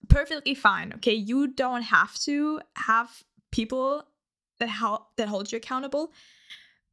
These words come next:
But keep in mind, if you don't have anyone, you have to be that person for yourself, okay? You have to be that person that follows through with it, okay? You're your own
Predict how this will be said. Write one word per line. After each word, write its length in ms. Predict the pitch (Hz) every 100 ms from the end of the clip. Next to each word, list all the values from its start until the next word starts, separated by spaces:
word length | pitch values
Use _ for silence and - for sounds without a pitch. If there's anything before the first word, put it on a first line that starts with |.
| _ -
But 120 | 220
keep 160 | 277 233
in 60 |
mind, 260 | 220 226 214
if 220 | 226 -
you 80 | 262
don't 340 | 220 196 185 220
have 160 | 208
anyone, 480 | 165 180 190 226 294 _ -
you 160 | 214
have 240 | 233 240 220
to 80 | 208
be 80 | 202
that 140 | -
person 260 | 202 202 -
for 80 | 196
yourself, 360 | - - - -
okay? 200 | 180 196 - - _ -
You 160 | 208 240
have 200 | 262 -
to 80 | 269
be 80 | 269
that 160 | 240
person 560 | - 190 - 185 214 320 -
that 320 | 214 208 202
follows 580 | - - 240 254 285 285
through 240 | - 254 233
with 140 | 175
it, 120 | - 113
okay? 360 | - 226 202 -
You're 260 | 208 247 277
your 340 | 285 254 - -
own 560 | 214 254 302 320 339